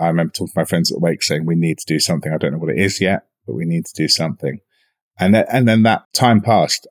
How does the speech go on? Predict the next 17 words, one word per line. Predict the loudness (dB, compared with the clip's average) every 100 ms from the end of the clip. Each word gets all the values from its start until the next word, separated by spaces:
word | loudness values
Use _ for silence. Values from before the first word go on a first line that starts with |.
| 0
I | 2
had, | 2 -2 -4
you | -2
know, | -2
I |
had | -2 -2
a |
shop, | 0 0 2
had | -2
a | 0
business. | -2 0 0 0
And | -2 -4 -6 _ -10 -4
a | 0
year | 4 4
later, | 4 2 0 0
I | 2 2 2 0 -2
thought, | 0 0 -2